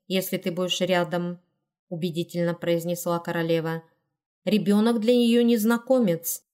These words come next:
а тебя она успела узнать. Поддержи её,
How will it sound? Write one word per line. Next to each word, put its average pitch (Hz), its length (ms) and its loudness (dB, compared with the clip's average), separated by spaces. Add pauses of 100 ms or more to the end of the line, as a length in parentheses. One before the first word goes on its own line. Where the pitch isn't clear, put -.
(120)
а 185 100 0
тебя 180 420 0
она 226 220 2
успела 180 520 2
узнать. 208 680 -2 (580)
Поддержи 262 640 0
её, 165 560 0